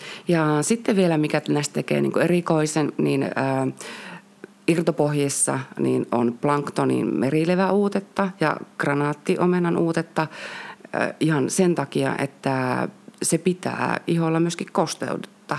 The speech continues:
elikkä sieltä ei pääse kosteus haihtumaan, ja ne ovat erittäin hyviä antioksidantteja. Ja tämmöistäkään en tiedä, että on monella muulla.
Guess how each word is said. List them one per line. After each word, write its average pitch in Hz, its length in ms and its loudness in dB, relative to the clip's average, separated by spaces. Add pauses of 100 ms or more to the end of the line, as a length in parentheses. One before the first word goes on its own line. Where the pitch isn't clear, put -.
(140)
elikkä - 360 -6 (100)
sieltä - 280 -4
ei - 60 -6
pääse - 360 -6
kosteus - 340 -6
haihtumaan, 233 580 0 (280)
ja 190 60 4
ne 185 80 4
ovat 160 220 0 (240)
erittäin 160 400 -2
hyviä 226 240 2
antioksidantteja. - 960 -6 (1400)
Ja 160 80 -2
tämmöistäkään 156 640 0
en 127 100 -2
tiedä, 117 240 -4
että - 240 -6
on 147 200 -4 (100)
monella - 280 -6
muulla. 143 340 -4